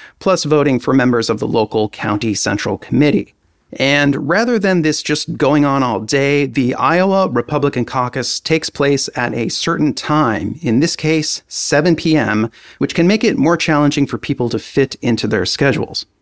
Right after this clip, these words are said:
Again, overall, Republican caucuses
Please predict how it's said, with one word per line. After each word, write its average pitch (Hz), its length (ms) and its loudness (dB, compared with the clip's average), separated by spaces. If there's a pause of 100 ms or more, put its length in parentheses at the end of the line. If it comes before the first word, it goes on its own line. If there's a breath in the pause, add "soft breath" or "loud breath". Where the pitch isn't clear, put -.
(140)
Again, 117 380 0
overall, 160 640 2
Republican 202 640 0
caucuses 127 640 -2